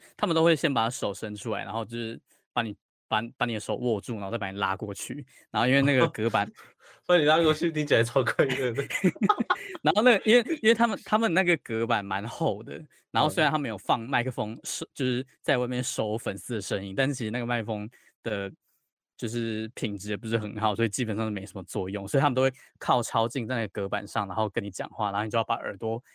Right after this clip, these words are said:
Speaker 1: 贴很近在那个隔板上面听他们讲话。
Speaker 2: 啊，好快乐哦，好，
Speaker 1: 对，就是
Speaker 2: 就是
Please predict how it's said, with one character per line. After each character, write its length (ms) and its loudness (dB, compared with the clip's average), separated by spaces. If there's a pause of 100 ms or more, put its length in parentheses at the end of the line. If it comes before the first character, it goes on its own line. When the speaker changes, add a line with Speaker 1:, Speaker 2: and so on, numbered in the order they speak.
(120)
Speaker 1:
贴 180 2
很 160 -4
近 160 -6
在 80 0
那 120 -2
个 60 -4
隔 160 -6
板 160 -4
上 140 -4
面 80 0
听 160 -10
他 40 -8
们 100 -12
讲 180 -10
话。 280 -6
Speaker 2:
啊， 460 -14
好 140 -2
快 280 -8
乐 360 -4
哦， 480 -4
好， 240 -6
Speaker 1:
对， 120 -2
就 80 -8
是 340 -8
Speaker 2:
就 180 0
是 160 -2